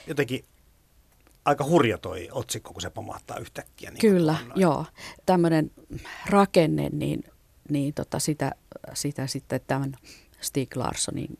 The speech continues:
Speaker 2: kirjan jälkeen niin huvittuneesti olen huomannut, että sitä on ollut aika paljon tämän lajin, lajityypin kirjoissa, että se ja se joka ja niin poispäin, mikä on vähän kömpelöä suomea, mutta pitemmät nimet näköjään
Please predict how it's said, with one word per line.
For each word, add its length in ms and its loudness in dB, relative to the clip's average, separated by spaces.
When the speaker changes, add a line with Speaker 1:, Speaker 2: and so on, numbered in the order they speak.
Speaker 2:
kirjan 340 -4
jälkeen 500 -6
niin 160 -10
huvittuneesti 640 -6
olen 220 -6
huomannut, 380 -2
että 160 -8
sitä 260 -4
on 120 -4
ollut 180 -6
aika 200 -6
paljon 420 -8
tämän 240 2
lajin, 340 2
lajityypin 640 2
kirjoissa, 720 0
että 340 -4
se 260 -4
ja 160 -6
se 160 -8
joka 420 -6
ja 160 -10
niin 220 -12
poispäin, 440 -10
mikä 220 -8
on 120 -6
vähän 180 -6
kömpelöä 520 -8
suomea, 460 -8
mutta 360 -4
pitemmät 440 2
nimet 440 -2
näköjään 480 -2